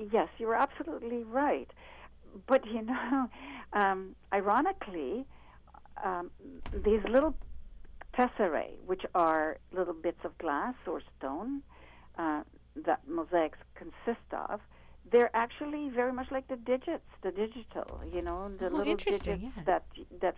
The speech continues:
Speaker 1: form a, a picture or a film,
Speaker 2: Like
Speaker 1: for that
Speaker 2: pixels.
Speaker 1: matter. The only difference is that with mosaic, it's, it's very physical, very difficult work. It's hard.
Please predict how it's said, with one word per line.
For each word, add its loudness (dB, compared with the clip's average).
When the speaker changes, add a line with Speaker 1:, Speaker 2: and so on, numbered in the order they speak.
Speaker 1:
form -2
a, 0
a -2
picture -6
or -6
a -6
film, -4
Speaker 2:
Like -4
Speaker 1:
for -4
that 4
Speaker 2:
pixels. 2
Speaker 1:
matter. -6
The 2
only 4
difference -2
is 0
that 4
with 6
mosaic, 2
it's, -8
it's -8
very 2
physical, 0
very 2
difficult 0
work. -12
It's -10
hard. 2